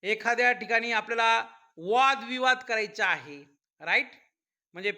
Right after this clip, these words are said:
फेवर, इन फेवर जे काही असेल, पक्ष अपक्षमध्ये काही एखाद्या विषयावर बोलायचं असेल आपल्याला, तर you can use such sentences, whichever I have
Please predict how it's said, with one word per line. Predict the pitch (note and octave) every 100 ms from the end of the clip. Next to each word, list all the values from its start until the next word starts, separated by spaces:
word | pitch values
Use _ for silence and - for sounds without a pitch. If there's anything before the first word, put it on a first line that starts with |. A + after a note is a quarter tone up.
| -
फेवर, | A3 A3+ A#3 A#3
इन | G#3+ A3 G#3+
फेवर | - G3+ G3+
जे | F#3 F#3+
काही | G3
असेल, | F#3+ - D#3+ D#3 - _ -
पक्ष | G#3+ - -
अपक्षमध्ये | G#3 A3 A3 A3 - A3 G3+ F#3 F#3+ F3+ _ _ -
काही | G3+ G#3+
एखाद्या | G#3+ G3+ G#3+
विषयावर | G3+ F#3 A3 G#3
बोलायचं | F3+ F3+ G3 A3 - F#3+
असेल | - D3
आपल्याला, | C#3 C#3+ C#3 C#3 _ _
तर | D#4
you | C4 B3+
can | C4 D#4 C#4+ A3+ G#3 B3
use | D#4 D#4+ E4
such | C#4+ - B3 B3 A3
sentences, | G3 F3 F#3 D#3+ - D3 - - _ _ _ _ _ _ _ _ _
whichever | G3 G3 B3+ B3+
I | B3 A3+ G#3
have | A3